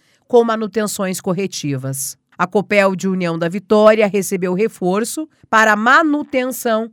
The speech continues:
e reconstrução de redes, com o auxílio de eletricistas de Ponta Grossa, Castro,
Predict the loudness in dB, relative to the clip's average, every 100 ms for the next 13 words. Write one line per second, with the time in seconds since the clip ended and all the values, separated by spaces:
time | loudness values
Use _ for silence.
0 | _ _ _ -4 4 4 4 -2 -4 -4
1 | -8 -4 -4 -2 -2 0 -2 -4 -8 -10
2 | -14 _ 0 2 4 2 0 -4 -2 -2
3 | -2 -4 -6 -6 -4 -6 -4 -4 -4 -8
4 | _ -16 -6 -6 -2 -2 0 0 0 -2
5 | -6 -8 _ _ _ _ 2 2 0 -6
6 | -8